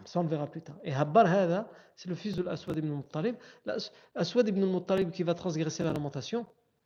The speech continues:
il ne va, ne va cesser pendant un an d'inciter à la vengeance et à se lamenter. Et il va mourir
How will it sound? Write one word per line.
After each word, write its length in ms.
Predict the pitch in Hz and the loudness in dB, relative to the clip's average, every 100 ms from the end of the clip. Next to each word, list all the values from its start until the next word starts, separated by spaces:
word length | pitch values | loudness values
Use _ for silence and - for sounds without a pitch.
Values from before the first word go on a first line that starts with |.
| _ _ | _ _
il 100 | 156 | 0
ne 60 | 170 | 2
va, 240 | 165 175 | 4 2
ne 200 | 208 175 | 4 4
va 120 | 170 175 | 4 4
cesser 320 | - - 202 | -2 -4 -4
pendant 400 | 175 151 156 - | -4 -6 -6 -4
un 240 | 190 175 | -2 0
an 120 | 202 196 | -2 0
d'inciter 800 | 170 180 170 180 170 190 147 - _ - | 0 0 -2 -8 -2 -2 -2 -8 _ -8
à 80 | |
la 100 | 160 | -4
vengeance 460 | 139 143 127 120 - - | -4 -4 -6 -10 -12 -2
et 80 | |
à 60 | 170 | -2
se 140 | - | 0
lamenter. 380 | 156 139 131 147 - _ _ _ _ _ _ _ - | -2 -4 -6 -14 -20 _ _ _ _ _ _ _ 0
Et 60 | 180 | 4
il 100 | 170 | 6
va 100 | 175 | 6
mourir 460 | 170 160 214 214 | 4 2 0 -2